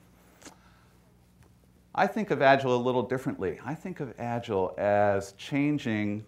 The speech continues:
without changing. So I mentioned earlier that agile is treated as a noun. True agilists know it's not a noun at all, it's a verb.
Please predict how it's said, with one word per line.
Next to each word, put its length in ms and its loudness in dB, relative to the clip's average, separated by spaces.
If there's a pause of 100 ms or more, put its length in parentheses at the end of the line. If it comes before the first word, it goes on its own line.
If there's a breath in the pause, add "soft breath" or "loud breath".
without 440 2
changing. 540 -6 (2500 soft breath)
So 280 2
I 40 10
mentioned 640 0 (140)
earlier 360 2
that 160 -2
agile 320 2
is 80 -6
treated 380 -4
as 140 -2
a 20 -4
noun. 560 -4 (920 soft breath)
True 240 0
agilists 540 2
know 120 -2
it's 160 -6
not 160 -2
a 40 -2
noun 320 0
at 80 -4
all, 200 4
it's 140 -6
a 60 -10
verb. 520 -2